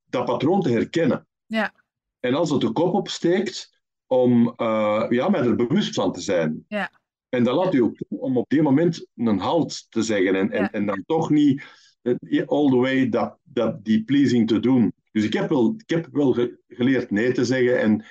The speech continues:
Speaker 1: en toch keuzes te maken die dan niet, niet, niet pleasend waren. Maar
Speaker 2: Ja.
Speaker 1: dat, dat kun je maar als je bewust bent van je pa-, patroon, anders kun, kun
Speaker 2: Ja.
Speaker 1: je dat niet.
Speaker 2: Ja. Ja, dat is, dat is, dat is eigenlijk wel juist wat je zegt, dat je altijd patronen hebt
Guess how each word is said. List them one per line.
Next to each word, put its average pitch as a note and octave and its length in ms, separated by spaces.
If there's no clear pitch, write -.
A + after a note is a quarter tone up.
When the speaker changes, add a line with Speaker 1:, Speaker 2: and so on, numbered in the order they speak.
Speaker 1:
en - 140
toch C#3+ 200
keuzes B2+ 360
te B2 80
maken A#2+ 300
die A2 100
dan G2 240
niet, C3+ 240
niet, B2 280
niet A#2+ 400
pleasend A#2 480
waren. A#2 580
Maar - 100
Speaker 2:
Ja. - 120
Speaker 1:
dat, - 100
dat A#2+ 160
kun A3+ 180
je A#3 80
maar A3 340
als - 220
je A2+ 100
bewust B2 340
bent - 120
van A2+ 140
je G2+ 100
pa-, F#2+ 160
patroon, C3+ 520
anders - 220
kun, - 260
kun D#3 160
Speaker 2:
Ja. - 80
Speaker 1:
je A#2 60
dat F2 160
niet. D#2+ 140
Speaker 2:
Ja. G#3 240
Ja, D4+ 280
dat G#3+ 200
is, A3+ 220
dat A3+ 160
is, - 440
dat G3+ 260
is - 380
eigenlijk B3+ 400
wel A3+ 140
juist A#3+ 220
wat A3+ 220
je A3 80
zegt, A3+ 140
dat G#3+ 260
je G#3+ 80
altijd A#3 220
patronen A3+ 440
hebt A3+ 140